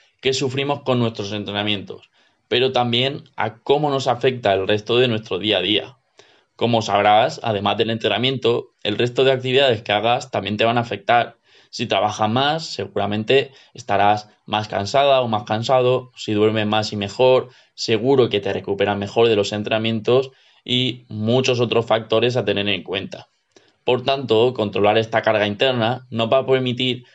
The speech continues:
conocer si nos estamos adaptando o no a los entrenamientos, si nos recuperamos bien y, básicamente, pues, decirnos cómo nos encontramos. Gracias a esta información, podemos modificar los entrenamientos para que se adapten a nuestras capacidades.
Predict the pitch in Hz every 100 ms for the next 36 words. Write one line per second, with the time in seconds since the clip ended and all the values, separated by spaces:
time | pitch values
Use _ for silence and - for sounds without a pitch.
0 | _ - 123 117 117 127 127 120 107 101
1 | 107 107 104 101 104 123 131 139 156 -
2 | 107 113 135 131 120 101 95 113 123 120
3 | - - - - 123 127 120 113 110 131
4 | 131 113 117 131 127 _ _ 120 117 117
5 | - _ 131 131 120 113 120 120 143 151
6 | - _ - 110 110 110 107 - _ _
7 | - 120 139 135 131 131 120 110 104 104
8 | 92 - - - _ _ _ _ _ _
9 | _ 127 156 165 135 123 117 117 104 101
10 | 120 123 123 - _ _ _ _ 104 110
11 | 113 113 113 113 113 117 127 - 104 104
12 | 98 98 98 104 110 107 123 160 - 120
13 | 113 113 107 107 107 120 127 107 101 104
14 | 92 - 101 101 - - - -